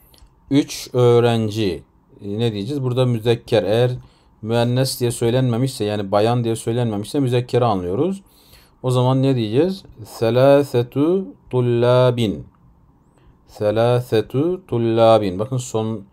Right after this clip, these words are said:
örneğe benzettik. Beş kalem demiş. Kalem de müzekkerdir. O zaman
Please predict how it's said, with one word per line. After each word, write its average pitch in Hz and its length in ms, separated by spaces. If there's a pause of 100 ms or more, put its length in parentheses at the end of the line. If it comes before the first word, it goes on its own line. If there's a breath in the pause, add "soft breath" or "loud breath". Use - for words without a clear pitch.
(340 soft breath)
örneğe 104 400
benzettik. 104 720 (640 soft breath)
Beş 123 400
kalem 139 500 (180)
demiş. 135 340
Kalem 131 400
de 131 80
müzekkerdir. 113 720
O 127 120
zaman 113 400